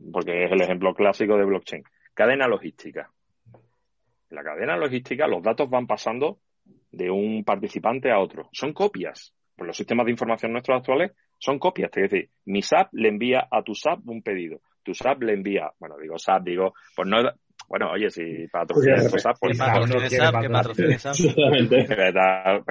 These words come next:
Speaker 1: que patrocine sap. Eh, es decir, son copias. ¿Cuál era, cuál es el problema, vale? Y no se va a caer el mundo. Llevamos cuarenta años con este modelo, ¿vale? Y hay un tío que se llama Jeff Bezos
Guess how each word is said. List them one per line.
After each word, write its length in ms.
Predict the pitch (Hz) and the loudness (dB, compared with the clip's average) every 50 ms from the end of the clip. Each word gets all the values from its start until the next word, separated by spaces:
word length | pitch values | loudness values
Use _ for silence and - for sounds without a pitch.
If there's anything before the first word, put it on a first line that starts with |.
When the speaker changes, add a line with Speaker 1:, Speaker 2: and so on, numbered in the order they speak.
| - - _ - - - - | -10 -12 _ -20 -20 -10 -2
Speaker 1:
que 140 | - 98 92 | 0 2 2
patrocine 500 | 95 92 92 92 92 87 101 107 113 104 | 2 2 2 -2 -4 -4 -4 -6 -6 -10
sap. 180 | - - - _ _ _ _ _ - _ _ _ _ | -12 -14 -16 _ _ _ _ _ -20 _ _ _ _
Eh, 200 | 104 95 95 92 90 | -2 -2 -2 -2 -2
es 80 | - - | -2 -2
decir, 280 | 101 104 - 107 - - | -2 -2 -2 -4 -8 -8
son 260 | - - 117 123 135 127 | -8 -8 -8 -8 -6 -2
copias. 720 | - 143 190 196 - 104 76 73 69 - - - _ _ _ _ _ _ | 0 0 0 0 -2 -6 -6 -8 -8 -12 -18 -20 _ _ _ _ _ _
¿Cuál 160 | _ - 107 123 | _ -4 -4 -2
era, 300 | 135 135 131 127 123 - - | -2 0 -2 -2 -4 -8 -6
cuál 160 | - 113 117 135 | -4 -2 -2 0
es 80 | 135 | -2
el 100 | 147 139 | -2 -4
problema, 500 | - - 104 92 85 85 80 76 76 71 71 | -4 -6 -6 -6 -6 -6 -8 -12 -14 -10 -8
vale? 220 | 85 98 123 139 - | -6 -6 -6 -8 -8
Y 100 | - 90 | -12 -12
no 140 | 87 92 95 | -10 -10 -8
se 160 | - - 117 | -4 0 2
va 100 | 117 117 | 2 2
a 40 | 113 | 2
caer 260 | - 107 101 98 92 | 0 0 0 0 0
el 120 | 90 87 | -2 -4
mundo. 340 | 87 101 123 143 139 113 90 | -4 -6 -6 -6 -6 -6 -6
Llevamos 480 | 85 82 82 82 87 90 98 101 - - | -6 -4 -6 -6 -6 -6 -6 -8 -8 -12
cuarenta 540 | - - 98 92 92 95 98 98 95 - 95 | -6 -2 -2 0 0 0 -2 -4 -2 -2 -2
años 180 | 101 107 107 - | -2 -4 -8 -12
con 160 | _ - 92 | _ -14 -14
este 220 | 92 - - 95 90 | -14 -12 -12 -12 -6
modelo, 480 | 90 95 110 135 143 107 85 78 - _ _ _ _ _ _ - | -4 0 2 2 2 2 0 -6 -10 _ _ _ _ _ _ -4
¿vale? 220 | 82 85 107 110 | -2 -2 0 -2
Y 120 | 90 80 78 | -2 -4 -6
hay 200 | 76 76 78 82 | -8 -8 -6 -6
un 180 | 82 82 82 | -6 -8 -6
tío 280 | 80 - 139 160 170 180 | -2 2 2 4 4 2
que 80 | 156 110 | 2 0
se 100 | 98 85 | 0 0
llama 200 | 82 87 87 87 | 0 0 -2 -2
Jeff 180 | 90 90 92 98 | -2 -2 -2 -4
Bezos 540 | - - - 110 127 139 - - 196 214 | -8 -2 0 2 2 2 2 0 -2 -2